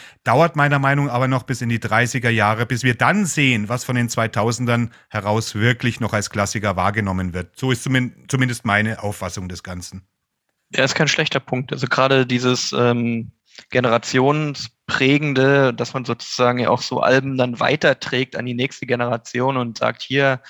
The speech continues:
Speaker 2: das musst du dir unbedingt mal einhören, um, um dieses Genre vielleicht zu verstehen.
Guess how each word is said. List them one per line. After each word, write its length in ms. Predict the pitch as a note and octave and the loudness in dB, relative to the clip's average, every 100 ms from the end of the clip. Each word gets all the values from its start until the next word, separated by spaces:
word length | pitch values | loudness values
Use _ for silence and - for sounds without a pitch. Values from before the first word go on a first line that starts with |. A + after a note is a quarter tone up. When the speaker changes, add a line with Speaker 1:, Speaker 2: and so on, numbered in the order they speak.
| - - | -20 -8
Speaker 2:
das 160 | - - | -6 -4
musst 220 | C#3 C3 | -6 -4
du 40 | B2+ | 0
dir 100 | A#2+ | 2
unbedingt 400 | C#3+ C3 B2+ A#2+ | 4 2 0 2
mal 240 | B2+ A#2+ | 2 2
einhören, 520 | - C3 B2+ B2+ B2+ | 0 -2 0 0 0
um, 380 | A2 B2 B2 B2 | -2 -6 -6 -6
um 160 | A#2+ B2+ | -8 -4
dieses 320 | A#2+ B2 - | -4 -2 0
Genre 340 | B2+ D3+ D3 | 2 4 2
vielleicht 320 | A#2+ A#2+ A#2 - | 2 2 0 -2
zu 80 | |
verstehen. 560 | - A#2 - B2 A#2+ | -2 -2 0 -2 -2